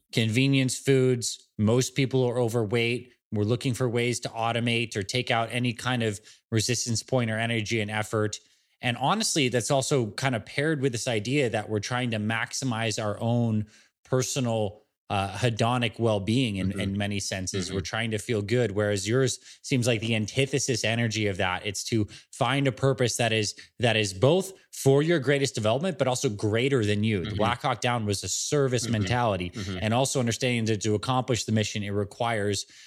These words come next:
Speaker 1: facing suffering. So I wanna ask you, for the everyday moms and dads who are listening to this podcast episode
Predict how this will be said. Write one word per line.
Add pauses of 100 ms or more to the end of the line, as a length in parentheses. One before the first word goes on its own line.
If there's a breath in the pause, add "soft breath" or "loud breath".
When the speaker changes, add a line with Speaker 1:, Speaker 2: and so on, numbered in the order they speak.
(120)
Speaker 1:
facing
suffering.
So
I
wanna
ask
you,
for (240 loud breath)
the
everyday (180 loud breath)
moms
and
dads
who
are
listening
to
this
podcast
episode